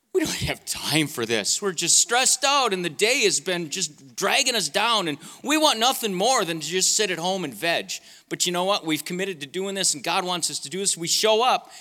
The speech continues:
and you know what? His grace, His joy, all that stuff just hits us, and we're able to serve with His strength, with His power, with His joy, with His words. And it, it's just so fun to see what He does. So I just, I do encourage you, if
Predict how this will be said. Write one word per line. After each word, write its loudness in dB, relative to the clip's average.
and -2
you 2
know 2
what? 2
His 0
grace, 2
His 0
joy, 0
all -2
that 2
stuff 4
just 0
hits 0
us, 2
and -2
we're 0
able 2
to 0
serve 2
with -8
His 2
strength, 0
with -6
His 0
power, -2
with -4
His 0
joy, -4
with -2
His 0
words. -4
And -4
it, -2
it's 0
just 2
so 0
fun -6
to -4
see 0
what -8
He -12
does. -6
So 0
I 6
just, 0
I 4
do 0
encourage -2
you, -4
if -6